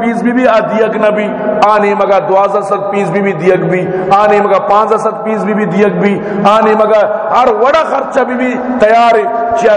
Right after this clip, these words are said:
کیا چاری منا دنیا پدا حاصل بھی، منی، منی واسطہ دنیا فراوانی کے، حالانکہ اللہ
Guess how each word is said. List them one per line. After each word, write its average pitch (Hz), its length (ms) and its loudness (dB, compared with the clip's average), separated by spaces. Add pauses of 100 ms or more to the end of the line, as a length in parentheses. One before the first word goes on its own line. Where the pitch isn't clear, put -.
کیا 190 140 2 (100)
چاری 202 360 2
منا 185 140 0 (120)
دنیا 180 400 0
پدا 170 220 2
حاصل 165 360 -2
بھی، 160 140 -2 (400)
منی، 185 180 4 (160)
منی 180 220 2
واسطہ 175 340 0
دنیا 170 320 0 (100)
فراوانی 165 520 0 (100)
کے، 165 160 -2 (440)
حالانکہ 185 400 2
اللہ 170 260 4